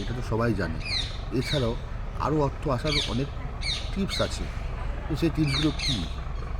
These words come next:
আমি আপনাকে বলে দিচ্ছি, খাতায় নোট ডাউন করুন। এক দামে একটা ঝাড়ু কিনবেন, এক দামে দোকান থেকে একটা ঝাড়ু কিনবেন। সেই ঝাড়ুটা কিনে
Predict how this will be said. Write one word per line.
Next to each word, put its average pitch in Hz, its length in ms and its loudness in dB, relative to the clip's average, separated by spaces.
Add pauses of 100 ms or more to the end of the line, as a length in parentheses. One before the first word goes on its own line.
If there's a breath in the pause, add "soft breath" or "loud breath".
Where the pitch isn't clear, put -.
(320)
আমি 117 120 4 (100)
আপনাকে 139 280 0
বলে 135 180 8
দিচ্ছি, - 200 4
খাতায় 120 360 2
নোট 110 180 4
ডাউন 101 240 2
করুন। 78 180 -2 (920)
এক 156 280 8
দামে 180 160 6
একটা 170 160 4
ঝাড়ু 139 200 8
কিনবেন, 95 280 2 (720)
এক 151 160 6
দামে 156 180 4
দোকান 131 280 2
থেকে 147 140 2
একটা 135 140 2
ঝাড়ু 117 220 4
কিনবেন। 135 280 2 (420)
সেই 175 160 6 (120)
ঝাড়ুটা 147 400 6 (280)
কিনে 143 220 6